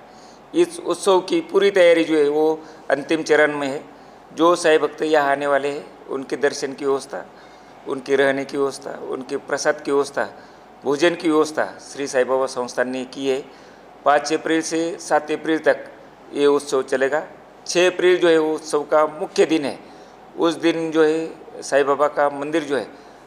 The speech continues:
भक्तों के लिए रात्रभर दर्शन के लिए खुला रहेगा। उसी दिन सो-, शाम को सात बजे जो है मनहर उदास इनका साईं भजन संध्या का कार्यक्रम भी होगा।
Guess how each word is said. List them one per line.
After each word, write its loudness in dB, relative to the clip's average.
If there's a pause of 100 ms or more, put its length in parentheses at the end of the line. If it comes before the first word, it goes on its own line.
(120)
भक्तों 0
के -2
लिए 0
रात्रभर 2
दर्शन -6
के -10
लिए -2 (100)
खुला 2
रहेगा। 0 (560)
उसी 2
दिन 0
सो-, 4
शाम 0
को 2
सात -2
बजे 2
जो 0
है 0 (640)
मनहर 2
उदास 2 (180)
इनका 2
साईं 2
भजन 0
संध्या -6
का -2 (580)
कार्यक्रम 4
भी 0
होगा। 0